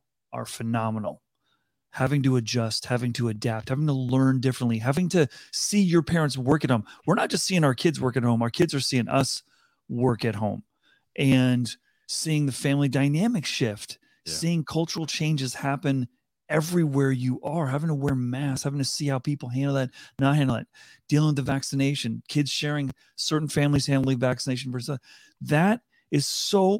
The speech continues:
Speaker 1: powerful. I don't think you can even compare it to, "Oh, I'm falling behind in algebra,"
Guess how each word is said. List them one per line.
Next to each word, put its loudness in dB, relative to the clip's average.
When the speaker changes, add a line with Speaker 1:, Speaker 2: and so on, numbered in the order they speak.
Speaker 1:
powerful. -2
I 0
don't 0
think 0
you -4
can 0
even -2
compare 0
it -2
to, 4
"Oh, 2
I'm 2
falling 2
behind -2
in -2
algebra," 0